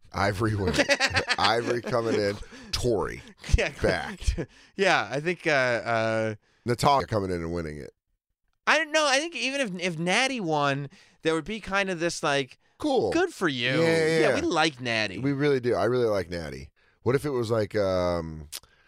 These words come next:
Speaker 1: I'm, I'm forgetting her name, Mandy Rose.
Speaker 2: Yeah, I don't
Speaker 1: I love Mandy Rose.
Speaker 2: I mean, that's, yeah.
Speaker 1: Yeah.
Speaker 2: Yeah.
Speaker 1: That's not my, that's my best <laughs> case scenario.
Speaker 2: I don't know what w-,
Speaker 1: <laughs>
Speaker 2: worst case scenario would be.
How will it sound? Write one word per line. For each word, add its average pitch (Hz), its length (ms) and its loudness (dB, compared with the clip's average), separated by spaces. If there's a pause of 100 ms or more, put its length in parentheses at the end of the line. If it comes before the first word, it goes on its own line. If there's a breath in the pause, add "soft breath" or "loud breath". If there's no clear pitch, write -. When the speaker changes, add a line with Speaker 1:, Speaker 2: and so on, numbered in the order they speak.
(300 soft breath)
Speaker 1:
I'm, 95 240 -10
I'm 90 260 -2
forgetting 101 320 -6
her 95 100 -6
name, 92 260 -4
Mandy 107 240 0
Rose. 101 580 -4 (1500)
Speaker 2:
Yeah, 151 260 -10
I 135 100 -8
don't 175 220 -6 (100)
Speaker 1:
I - 160 -14
love 69 120 -10
Mandy 60 200 -14
Rose. 52 380 -18 (340)
Speaker 2:
I - 60 -20
mean, 107 160 -14
that's, 101 320 -12
yeah. 92 300 -12
Speaker 1:
Yeah. 85 140 -8 (340)
Speaker 2:
Yeah. 117 460 -4
Speaker 1:
That's 110 140 -6
not 120 140 0
my, 80 220 -4
that's 123 200 0
my 110 100 -4
best - 220 -2
<laughs> 156 80 -6
case 156 120 -2
scenario. 95 500 -2
Speaker 2:
I 165 100 2
don't 262 100 -2
know 269 120 -2
what 202 200 -4
w-, 117 200 -4 (120)
Speaker 1:
<laughs> 110 220 -8
Speaker 2:
worst 175 400 0
case 160 300 -6
scenario 131 640 0
would 110 160 -2
be. 113 160 -4